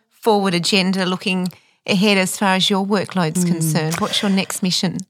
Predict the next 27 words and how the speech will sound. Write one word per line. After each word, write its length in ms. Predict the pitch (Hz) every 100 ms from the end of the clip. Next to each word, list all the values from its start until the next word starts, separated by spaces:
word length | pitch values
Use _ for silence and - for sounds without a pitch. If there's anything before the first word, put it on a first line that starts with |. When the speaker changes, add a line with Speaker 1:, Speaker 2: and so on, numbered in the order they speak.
| -
Speaker 2:
I'd 100 | 220
like 200 | 226 233
to 80 | 202
do 100 | 185
some 180 | - 170
more 140 | 160
work 360 | 147 147 240 -
around 340 | 175 160 156
regenerative 560 | 156 147 156 156 143 147
tourism. 640 | - 170 165 165 226 220 -
Um, 260 | 156 156 156
I'm 140 | 160
also 420 | 170 165 - 156
involved 600 | 151 - 156 151 156 147
in 160 | 156 160
some 260 | - 160 156
international 560 | 156 151 147 - 165
discussions 720 | 147 - 143 139 156 135 - -
around 680 | 156 147 151 151 151 147 - - - - - -
what 300 | 156 139 -
the 80 |
future 340 | - 143 - 147
of 100 | -
tourism 580 | - 151 147 147 147 139 _
might 260 | 151 143 -
look 180 | 160 160
like. 440 | 165 254 -